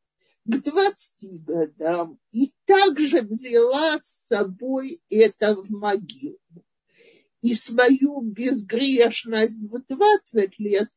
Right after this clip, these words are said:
она продолжила до глубокой старости и тоже взяла с собой в могилу.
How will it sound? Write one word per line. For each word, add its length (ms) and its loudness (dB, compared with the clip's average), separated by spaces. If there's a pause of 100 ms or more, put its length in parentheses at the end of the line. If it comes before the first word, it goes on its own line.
она 260 0
продолжила 920 -2
до 200 0
глубокой 920 -6
старости 920 -4 (400)
и 300 0
тоже 640 4
взяла 720 2 (100)
с 220 -8
собой 640 4
в 220 -16
могилу. 800 -8